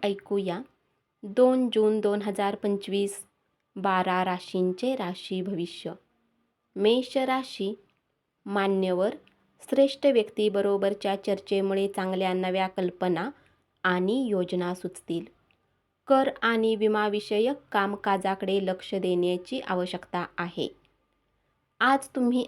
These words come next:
आणि तुमचा जोडीदार आनंदी वेळ व्यतीत कराल. आज तुम्ही ऊर्जेने भरपूर असाल. तुम्ही जे काही कराल, त्यासाठी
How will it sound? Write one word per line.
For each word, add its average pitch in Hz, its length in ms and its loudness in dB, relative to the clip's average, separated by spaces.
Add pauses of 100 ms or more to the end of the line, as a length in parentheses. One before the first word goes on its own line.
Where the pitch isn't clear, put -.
आणि 220 280 0 (100)
तुमचा 220 340 0
जोडीदार 202 540 0 (680)
आनंदी 196 600 2
वेळ 202 400 0
व्यतीत 190 500 -2 (120)
कराल. 175 300 -6 (1000)
आज 196 320 2 (100)
तुम्ही 196 400 2
ऊर्जेने 190 580 0
भरपूर 220 500 -4 (100)
असाल. 190 360 -2 (2250)
तुम्ही 254 360 2 (100)
जे 208 140 4
काही 202 440 -2
कराल, 196 400 0 (460)
त्यासाठी 208 600 0